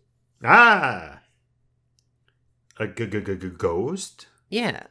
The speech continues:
Speaker 2: We've, we've talked about this ghost before obliquely. This is Kamaro.
Speaker 1: Uh, Kamaro, a really cool guy.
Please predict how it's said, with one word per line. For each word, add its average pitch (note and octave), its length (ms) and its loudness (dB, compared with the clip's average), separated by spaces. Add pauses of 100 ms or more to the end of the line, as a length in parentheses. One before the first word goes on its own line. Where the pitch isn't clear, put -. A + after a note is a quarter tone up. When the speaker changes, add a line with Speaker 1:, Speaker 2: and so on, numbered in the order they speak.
(400)
Speaker 2:
We've, D3 160 -8
we've F3 120 -6
talked G3+ 260 0
about E3 260 0
this C#3+ 140 -8
ghost D3+ 300 0
before C#3 340 0
obliquely. B2 440 -4
This G2+ 220 -8
is C#3 100 -8
Kamaro. A2+ 600 -8 (1000)
Speaker 1:
Uh, G2 280 -6
Kamaro, A#2+ 840 -4
a G2 140 -8
really B2+ 520 -6
cool A#2+ 460 -6
guy. E2+ 680 -12